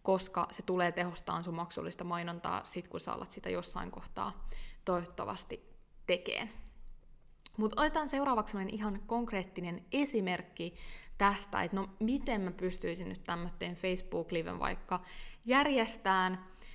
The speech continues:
ja m-, niin kun mikä olisi se aihe, ja mitä mä nyt sit sitä mun sähköpostilistaa pystyisin kasvattaan sen avulla. Eli niin kuin alussa puhuin, kun sulla on mielessä nyt se sun verkkokurssin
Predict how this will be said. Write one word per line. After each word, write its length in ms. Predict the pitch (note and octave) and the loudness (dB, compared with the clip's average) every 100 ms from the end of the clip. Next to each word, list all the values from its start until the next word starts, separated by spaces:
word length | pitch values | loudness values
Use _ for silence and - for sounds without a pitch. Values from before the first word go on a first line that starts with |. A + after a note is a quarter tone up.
| - - - - | -14 -18 -14 4
ja 220 | F#3 - - | 6 6 0
m-, 260 | G3 - | -6 0
niin 140 | F#3+ F3+ | 0 2
kun 120 | F3 | 2
mikä 280 | F3+ F#3 F#3+ | 4 4 2
olisi 180 | E3 - | 0 -2
se 80 | - | 2
aihe, 360 | F3+ F3+ F3 | 4 4 4
ja 80 | F3 | 2
mitä 200 | F3+ F3+ | 2 0
mä 120 | F3 | 0
nyt 160 | E3+ - | -2 -4
sit 180 | E3 - | -8 -8
sitä 220 | D#3+ E3+ | -2 -2
mun 160 | F3 E3+ | -2 0
sähköpostilistaa 920 | F3 - - - - - F#3 - F3+ | -2 -2 -6 -6 -4 -4 -4 -2 -2
pystyisin 540 | F#3 F3+ - F3+ F3+ | -2 -2 -4 -4 -2
kasvattaan 600 | F3+ F3+ F#3+ - - F#3+ | 0 -2 -4 -8 -6 -4
sen 180 | F#3 F#3 - | -6 -6 2
avulla. 420 | F#3+ G#3+ - - - - - - - - - | 2 2 -4 -6 -4 -8 -8 -18 -18 -16 -4
Eli 160 | G#3+ G#3 | 2 6
niin 180 | B3 D4+ | 6 4
kuin 120 | B3+ | 4
alussa 340 | A3+ G3 - | 4 4 -2
puhuin, 420 | F#3 - - - G#3+ - - - - | -4 -4 -4 -6 -6 -12 -14 -16 -12
kun 120 | - | -4
sulla 120 | G#3 G3+ | 4 6
on 100 | G#3+ | 6
mielessä 420 | D4+ D4 D4 G#3+ | 6 2 -2 0
nyt 180 | G3+ G3+ | 0 0
se 100 | F#3 | -4
sun 200 | E3+ F#3 | -2 0
verkkokurssin 720 | B3 - A3 F3 - E3+ | 0 0 -4 -4 -4 -6